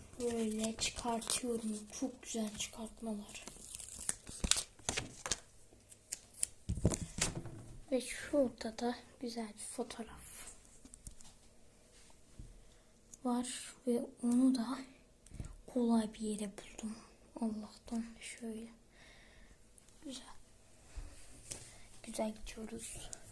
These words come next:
Şimdi sıra Kaykay Şakir'i de birazdan göstereceğim. Onu çıkardım. <clears throat> Bakın şöyle.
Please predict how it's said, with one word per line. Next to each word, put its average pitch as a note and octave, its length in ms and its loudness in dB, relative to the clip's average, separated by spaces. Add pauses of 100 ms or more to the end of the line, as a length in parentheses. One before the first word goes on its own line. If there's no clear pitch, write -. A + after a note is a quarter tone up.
(1080)
Şimdi A#3+ 440 4
sıra A3 520 6 (1080)
Kaykay A#3 460 2
Şakir'i A3+ 800 -2
de A#3 80 -4 (100)
birazdan A3 520 0
göstereceğim. - 560 -2 (840)
Onu C4 220 2
çıkardım. A3 600 -4 (2000)
<clears throat> - 100 10 (1200)
Bakın B3 480 2
şöyle. - 680 2